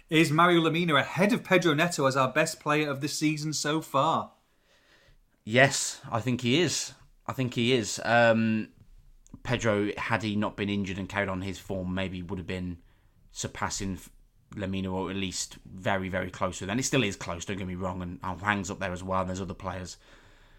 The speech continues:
Speaker 2: But maybe it's recency bias, but Lemina's just been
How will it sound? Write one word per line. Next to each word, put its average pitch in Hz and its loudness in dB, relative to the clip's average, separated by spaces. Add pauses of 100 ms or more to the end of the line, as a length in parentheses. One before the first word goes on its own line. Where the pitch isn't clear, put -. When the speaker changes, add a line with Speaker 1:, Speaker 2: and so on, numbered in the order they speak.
(240)
Speaker 2:
But 104 -4 (880)
maybe 95 -4
it's 92 -8
recency 95 -6
bias, 92 -6
but - -16
Lemina's 92 -8
just 92 -16
been - -12